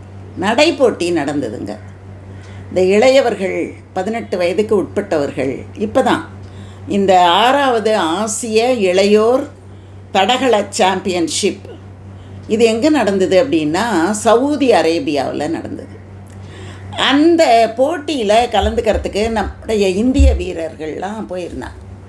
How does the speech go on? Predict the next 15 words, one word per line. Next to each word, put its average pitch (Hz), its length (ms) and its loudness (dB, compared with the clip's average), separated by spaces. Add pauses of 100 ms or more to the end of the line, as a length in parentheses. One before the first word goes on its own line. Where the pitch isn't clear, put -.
(680)
அதுல 311 340 4 (720)
ஒருத்தர், 208 360 0 (720)
ஆண்களுக்கான 262 680 2
அந்த 180 160 2
போட்டியில 185 560 0 (360)
நிதின் 330 560 2
குப்தா 208 480 0 (320)
அப்படிங்கிறவர் 180 640 2
தான் 196 200 -4
போயிருந்தாரு. 135 760 -4 (600)
ஐயாயிரம் 262 1120 4 (480)
மீட்டர் 254 580 0
நடக்கணும், 156 540 -4 (840)
இதுதான் 277 640 2
அவர்களுக்கு 208 960 0